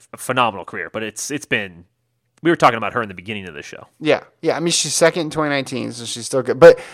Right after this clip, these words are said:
Speaker 2: a lot of, like, former London champs are in this field. Mari Dababa, her P B is from twenty twelve. And then you got a lot of two twenty people who are, are beatable at this point. So I don't know. I don't know what to make of it. What are your thoughts of the women's field?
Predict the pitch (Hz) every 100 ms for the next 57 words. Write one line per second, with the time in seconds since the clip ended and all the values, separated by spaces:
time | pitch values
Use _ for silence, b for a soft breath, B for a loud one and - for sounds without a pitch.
0 | B - 170 190 170 135 123 - 139 127
1 | 120 117 117 113 110 104 - _ _ _
2 | - 120 85 - - - - 113 98 90
3 | - 107 90 92 - 135 143 135 123 131
4 | 139 135 139 135 135 135 131 123 - 127
5 | 127 123 - 120 120 120 - _ _ _
6 | _ _ _ _ _ _ _ _ 139 147
7 | 156 165 170 165 160 - - 165 180 139
8 | - 117 127 123 120 - 117 117 117 156
9 | 131 73 _ _ _ _ _ 127 - -
10 | - 110 - 175 185 196 185 131 - -
11 | 147 151 135 135 120 110 113 113 101 _
12 | _ _ _ _ _ _ _ _ _ _
13 | - 139 143 131 123 - - - 113 110
14 | 104 - 107 98